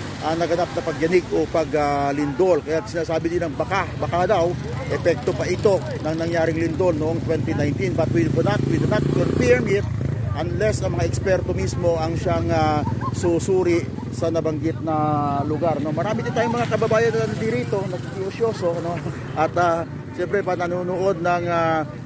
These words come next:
ah, sitwasyon dito sa may barangay, ah, ah,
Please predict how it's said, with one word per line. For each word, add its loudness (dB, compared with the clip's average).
ah, 0
sitwasyon -2
dito -2
sa -2
may 0
barangay, 2
ah, 2
ah, -2